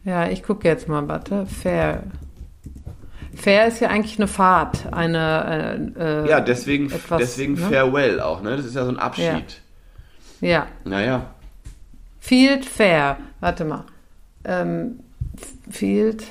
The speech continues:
Speaker 1: Field ist, ähm,
Speaker 2: Ist auch eigentlich wurscht. Wir können das, vielleicht haben wir
Speaker 1: das Feld,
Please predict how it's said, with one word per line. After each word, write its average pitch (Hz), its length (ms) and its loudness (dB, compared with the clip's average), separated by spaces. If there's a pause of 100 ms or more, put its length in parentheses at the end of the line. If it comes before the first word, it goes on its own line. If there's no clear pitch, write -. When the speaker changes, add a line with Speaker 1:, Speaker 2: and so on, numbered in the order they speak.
(220)
Speaker 1:
Field 208 360 2
ist, - 420 -6
ähm, 165 580 -2 (500)
Speaker 2:
Ist - 220 -6
auch - 120 -6
eigentlich 82 360 -8
wurscht. 76 360 -10 (160)
Wir 82 100 -10
können 87 220 -6
das, - 280 -10 (480)
vielleicht 98 240 -2
haben 110 160 -4
wir 98 80 0
Speaker 1:
das 196 220 0
Feld, 262 480 4